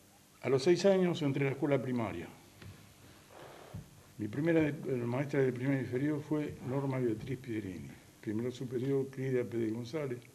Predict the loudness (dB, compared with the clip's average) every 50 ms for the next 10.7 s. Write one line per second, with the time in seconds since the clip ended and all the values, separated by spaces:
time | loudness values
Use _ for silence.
0 | -20 -20 -20 -20 -20 -20 -20 -20 -20 -20 -20 -20 -20 -10 -4 -2 0 0 0 0
1 | 0 0 2 2 0 0 0 -2 -4 -4 -4 -4 -4 -4 -2 -2 -2 -2 -2 -2
2 | -4 -4 -4 -2 -2 -4 -6 -10 -18 -20 -20 -20 -20 -20 -20 -20 -20 -20 -20 -20
3 | -20 -20 -20 -20 -20 -20 -20 -20 -20 -20 -20 -20 -16 -8 -4 -4 -2 0 0 2
4 | 2 4 4 4 4 2 2 0 -2 -2 -2 -2 -2 -4 -4 -6 -8 -8 -8 -6
5 | -4 -4 -2 -2 -4 -6 -10 -14 -18 -20 -20 -20 -20 -20 -20 -20 -20 -20 -20 -20
6 | -20 -20 -20 -20 -20 -20 -14 -4 0 2 2 2 2 0 0 0 0 0 -2 -4
7 | -2 -2 -2 0 0 0 -2 -2 -2 -4 -2 0 2 4 4 4 4 4 0 -2
8 | -6 -2 0 0 0 0 -2 -4 -4 0 2 2 2 2 0 -4 -10 -14 -18 -20
9 | -20 -20 -20 -20 -20 -20 -20 -20 -20 -20 -20 -20 -20 -20 -20 -20 -20 -20 -20 -8
10 | -4 -4 -2 0 2 2 4 4 2 2 0 -2 -6